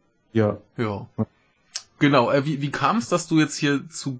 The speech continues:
Speaker 2: Gast bist? Ich hab neulich, äh, auf Twitter einfach mal geschrieben, wer noch Lust hat, im Japanuary mit mir zu podcasten.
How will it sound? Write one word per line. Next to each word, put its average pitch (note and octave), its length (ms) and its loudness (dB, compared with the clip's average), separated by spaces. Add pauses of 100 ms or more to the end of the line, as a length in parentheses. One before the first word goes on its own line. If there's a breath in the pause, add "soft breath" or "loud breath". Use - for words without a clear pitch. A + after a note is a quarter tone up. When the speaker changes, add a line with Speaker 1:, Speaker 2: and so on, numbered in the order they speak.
Speaker 2:
Gast - 380 0
bist? F#3 180 -4
Ich - 180 -10
hab D3+ 140 -8
neulich, C3+ 500 -4
äh, B2 220 -2
auf - 220 -6
Twitter F3 320 0
einfach C3+ 240 -6
mal B2+ 160 -2
geschrieben, C#3+ 420 -6
wer B2 80 2
noch B2 160 -2
Lust D3 300 -4
hat, C#3 120 -2
im C#3 140 -4
Japanuary B2+ 600 -4
mit B2 200 -8
mir B2+ 160 -4
zu - 120 -14
podcasten. - 600 -2